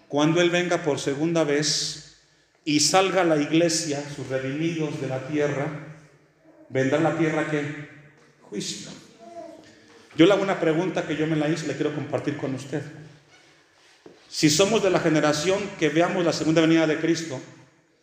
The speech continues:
y partamos con el Señor, ¿las iglesias, los edificios que están aquí en la tierra seguirán abiertos?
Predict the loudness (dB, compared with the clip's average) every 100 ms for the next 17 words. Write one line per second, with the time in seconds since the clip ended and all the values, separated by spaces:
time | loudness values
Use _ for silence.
0 | _ -8 0 2 2 2 0 -2 -2 -2
1 | -2 0 0 0 -4 -8 -6 -6 -8 -8
2 | -2 2 4 4 2 2 4 2 0 -2
3 | -2 -6 -6 -4 -4 -4 -4 -4 -2 -2
4 | -2 -2 -2 -6 -10 -16 -10 -2 0 2
5 | 2 2 2 2 2 2 2 2 -2 -6
6 | -14 -18 -12 -6 -4 -4 -2 0 0 0
7 | -2 -6 -8